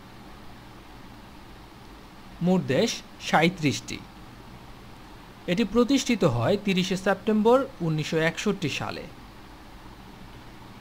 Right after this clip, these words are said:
মিউকরমাইকোসিস বা ব্ল্যাক ফাঙ্গাস,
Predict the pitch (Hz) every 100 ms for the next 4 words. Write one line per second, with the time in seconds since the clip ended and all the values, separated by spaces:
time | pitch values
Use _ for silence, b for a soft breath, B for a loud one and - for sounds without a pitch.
0 | - - - - - - - - - -
1 | - - - - - - - - - -
2 | - - - - - 160 220 254 269 269
3 | 262 196 151 151 185 160 - 98 - -
4 | - - - 143 127 180 214 - - 135
5 | 165 202 - - - - - - 180 165
6 | 117 85